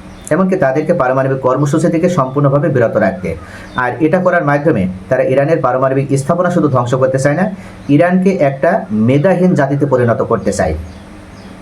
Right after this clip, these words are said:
ঠিক তার পরিপ্রেক্ষিতে ইরানও এবার পাল্টা ইসরায়েলে যে হামলাগুলো করছে, তারা এবার টার্গেট করছে পরমাণু বিজ্ঞানী, বিভিন্ন পদার্থ বিজ্ঞানী, বিভিন্ন রসায়ন বিজ্ঞানী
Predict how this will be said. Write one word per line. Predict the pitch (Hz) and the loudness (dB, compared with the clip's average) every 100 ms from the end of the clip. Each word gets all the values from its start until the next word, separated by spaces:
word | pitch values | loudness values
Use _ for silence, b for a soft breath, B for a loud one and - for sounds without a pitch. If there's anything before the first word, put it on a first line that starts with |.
| - - - - - - B B B - - | -20 -20 -20 -20 -20 -18 B B B -14 -4
ঠিক | - - - - | -4 -4 -16 -6
তার | 156 156 | -4 0
পরিপ্রেক্ষিতে | 175 185 190 170 151 160 | 0 0 0 0 -2 0
ইরানও | 147 175 185 190 | 2 2 2 2
এবার | 180 180 | 2 2
পাল্টা | 151 151 156 143 131 160 - - - | 0 -2 -2 0 0 -2 -6 -14 -2
ইসরায়েলে | 143 139 170 175 185 | 0 2 4 4 4
যে | 143 | 2
হামলাগুলো | 143 147 139 156 | 2 2 2 2
করছে, | 151 156 180 | 2 2 2
তারা | 147 143 | 2 0
এবার | 151 147 | 0 0
টার্গেট | 131 131 143 | 0 0 0
করছে | 160 165 | 2 2
পরমাণু | 135 135 139 139 | 2 2 2 2
বিজ্ঞানী, | 135 127 139 160 185 B B - | 0 2 2 0 -4 B B -4
বিভিন্ন | 127 135 143 | 0 2 2
পদার্থ | 127 139 139 156 | 2 0 0 2
বিজ্ঞানী, | 147 143 151 185 | 2 0 0 0
বিভিন্ন | 110 117 117 | 0 0 2
রসায়ন | 110 113 151 151 147 | 2 0 0 0 2
বিজ্ঞানী | 143 147 151 | 2 2 0